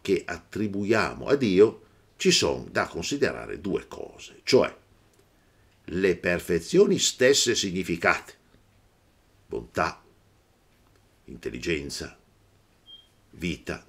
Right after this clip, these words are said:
sapienza, conoscenza, e il modo di significarle. Riguardo dunque a ciò che tali nomi significano,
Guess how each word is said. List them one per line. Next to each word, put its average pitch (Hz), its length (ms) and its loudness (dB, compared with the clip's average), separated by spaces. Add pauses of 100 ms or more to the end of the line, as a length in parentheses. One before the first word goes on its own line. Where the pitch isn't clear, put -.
(1900)
sapienza, - 640 0
conoscenza, - 800 -4 (1600)
e 180 140 10
il 202 200 12
modo 82 300 2
di 78 80 -8
significarle. - 680 -10 (2750)
Riguardo 101 920 2
dunque 95 500 -2
a 62 80 -8
ciò 110 280 0
che - 240 -12
tali 101 380 -2
nomi 76 320 -4
significano, 64 800 -10